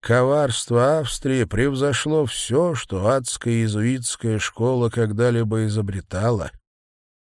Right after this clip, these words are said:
Но Господь их горько за это накажет». Всего через шестьдесят лет все три монархии, учредившие когда-то Священный Союз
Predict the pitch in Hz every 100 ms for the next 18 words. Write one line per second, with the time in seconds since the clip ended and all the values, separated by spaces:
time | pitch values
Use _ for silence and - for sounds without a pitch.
0 | - 107 165 160 156 - 180 175 - 135
1 | 120 95 156 202 190 - 131 104 98 95
2 | - 87 80 76 - - - - - -
3 | - _ _ _ _ _ _ - 127 131
4 | 135 117 127 123 113 135 131 113 120 117
5 | - 127 113 107 117 117 92 - _ _
6 | - - - 196 147 156 160 139 127 127
7 | 139 120 - 95 87 - 90 82 123 110
8 | 95 85 - 85 82 110 - 90 - 82
9 | 80 - 87 67 62 55 - 76 76 151
10 | 170 - -